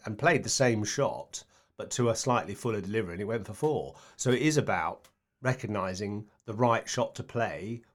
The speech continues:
for a particular ball in particular circumstances. On, if he, if he's batting at Trent Bridge, say, uh, on a beautiful day and the ball's forty overs old, you can hit the ball on the up, uh, from just outside off stump.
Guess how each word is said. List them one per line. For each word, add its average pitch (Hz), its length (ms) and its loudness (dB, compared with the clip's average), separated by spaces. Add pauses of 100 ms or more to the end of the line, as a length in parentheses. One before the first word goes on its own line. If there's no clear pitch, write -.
for 123 220 2
a 127 60 2
particular 123 440 -4
ball 175 280 4 (140)
in 302 300 0 (180)
particular 147 400 0
circumstances. 131 720 2
On, 139 220 4 (320)
if 156 260 -6
he, 190 260 2
if 143 100 -2
he's 208 200 -2
batting 127 520 4
at 113 260 0 (100)
Trent 127 360 6
Bridge, 104 580 2 (260)
say, 104 540 -4 (260)
uh, 113 200 -2
on 120 120 0
a 110 60 0
beautiful 113 480 4
day 98 420 0
and 98 120 -6
the 107 40 -4
ball's 101 520 -2 (260)
forty 117 320 -2
overs 98 280 -4
old, 101 480 -2 (260)
you 127 100 -2
can 139 460 2 (220)
hit 131 160 -2
the 107 60 -8
ball 104 220 -4
on 90 140 -6
the 92 100 -6
up, 78 280 -8 (320)
uh, 87 200 -6
from 98 200 -8
just 92 180 -8
outside 85 360 -6
off 80 140 -10
stump. 78 320 -8